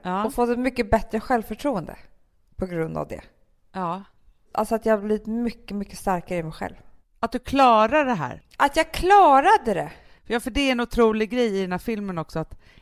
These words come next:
Speaker 1: ingen tror att hon någonsin ska klara det här. För varje
Speaker 2: Nej.
Speaker 1: liksom steg som hon har tagit i det här, så är det ju bara liksom att hon klarar det.
Speaker 2: Ja. Och att ge sig själv den största bekräftelsen, istället för att söka bekräftelse liksom varje dag, bara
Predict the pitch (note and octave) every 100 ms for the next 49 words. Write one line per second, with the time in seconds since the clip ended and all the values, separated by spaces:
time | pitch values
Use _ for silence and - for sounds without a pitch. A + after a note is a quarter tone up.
0 | - G#3 G#3+ G#3+ - F3+ E3+ F3 F3 E3+
1 | D#3 D#3+ - G#3+ F#3 G#3 F#3+ D3 - E3+
2 | G3 F#3 F3+ A3 G#3+ F3+ D#3+ E3+ E3+ -
3 | - G#3+ G3 F#3 D3+ E3+ E3+ D#3+ G3 G#3
4 | G3+ - F3 D3+ C3 - - - _ -
5 | F#3+ E3+ E3 D#3 E3+ D3+ D3+ D#3 - D#3
6 | - A#3 G3+ E3 A3+ G3+ - - _ _
7 | _ G3+ G3+ E3+ - - - B3 C4+ B3+
8 | B3 B3 B3 A#3 - D#4+ F#4 E4+ B3+ C#4+
9 | - C4 - F#3 F3+ - - F#3+ - -
10 | E3 - E3 D#3+ - A#3 A3+ A#3+ A#3+ A3+
11 | G#3 F#3+ - F3 - D#3 D#3 D3+ - D3+
12 | D#3 D3 D3 F#3+ G3 D#3+ C#3+ D3+ C3 B2+